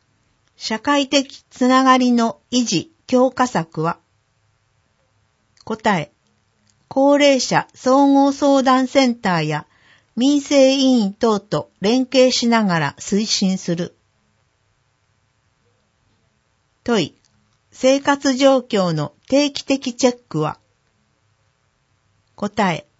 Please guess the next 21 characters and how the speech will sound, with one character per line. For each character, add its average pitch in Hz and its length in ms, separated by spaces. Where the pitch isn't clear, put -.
訪 285 320
問 277 260
し - 140
て - 280
チ 233 140
ェ 226 60
ッ - 120
ク 277 140
リ 285 120
ス - 140
ト 202 160
で 151 320
状 240 300
態 247 380
を 233 100
把 220 280
握 214 180
し - 120
て 185 140
い 160 140
る。 165 200